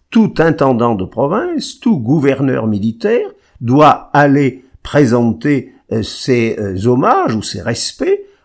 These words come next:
au nouveau souverain, le jeune Louis seize, qui a, euh, dix-neuf ans. Donc Marbeuf part de Corse après le dix mai dix-sept cent soixante-quatorze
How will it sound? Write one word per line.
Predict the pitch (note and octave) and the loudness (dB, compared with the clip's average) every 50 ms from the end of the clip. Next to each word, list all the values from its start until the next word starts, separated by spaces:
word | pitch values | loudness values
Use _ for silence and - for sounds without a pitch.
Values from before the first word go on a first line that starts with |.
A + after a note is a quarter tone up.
| _ _ - | _ _ 4
au | E3+ D#3+ | 6 8
nouveau | D#3+ D#3+ F3+ G3 E3+ G3+ A3+ G#3 | 8 8 6 4 4 4 2 2
souverain, | - - - D3+ B2 B2 A2+ G2 G#2 G#2+ G2+ F#2 F2+ | 2 0 0 4 4 4 4 4 2 0 -2 -2 -2
le | F#2 G#2 A2 | -4 -4 -2
jeune | G2+ F#2+ B2+ D#3+ E3 C#3 | 0 2 2 2 4 2
Louis | A2+ G2 G2+ G2 G#2 F#2+ | 0 0 0 -2 -2 -2
seize, | - - - F#3+ A3 A#3+ - - - _ _ _ _ _ | -2 -2 0 2 2 2 0 -2 -10 _ _ _ _ _
qui | - B2 A2+ G#2 A2+ | -4 -2 0 2 4
a, | C3 E3+ F#3+ G3+ - - - | 4 4 4 2 0 -2 -4
euh, | B2 A2 | -6 -4
dix-neuf | G#2+ A2+ D3 D#3+ B2+ A#2+ B2 A#2+ A2+ F2 F2 | -2 -2 -2 -2 0 0 0 0 0 0 -4
ans. | E2+ E2 - - _ _ _ _ _ _ - | -6 -8 -10 -14 _ _ _ _ _ _ -4
Donc | A2+ B2 G3 G#3+ F3 B2 - | 0 2 2 4 2 2 2
Marbeuf | B2 A#2+ B2+ B2 - C#3 C3+ C3+ C3+ B2+ A2 - - - - _ _ | 2 2 2 2 2 0 -2 0 0 0 0 -2 -4 -12 -20 _ _
part | - E3+ D3+ - C#3 B2 | 2 2 2 2 2 0
de | G#2 A#2 | -2 -2
Corse | A2+ - - C3 A#2+ A#2 - - - - - _ _ _ _ _ _ _ | -4 -2 0 2 2 0 0 -4 -12 -14 -16 _ _ _ _ _ _ _
après | C#3+ A#2+ - - - - D#3 D3+ C#3+ | -2 -2 -2 -4 -6 -2 0 2 2
le | A#2+ G#2 G#2+ | 2 0 -2
dix | G#2 F#2+ A2+ C3+ C3+ | -2 -2 0 2 2
mai | B2+ B2+ B2+ B2 A2+ | 4 4 4 2 2
dix-sept | F#2 G2 F#2 - - A2+ G#2+ - | 0 -2 -4 -4 -6 -6 -6 -6
cent | A#2 G#2 | -6 -6
soixante-quatorze | - - E2+ - A2+ A2 A2+ A2+ - E3 F3+ F3 - - B3+ C4 F4+ F4 F#4+ | -6 -8 -10 -10 -8 -10 -10 -8 -6 -6 -6 -4 -2 0 0 0 0 -2 -6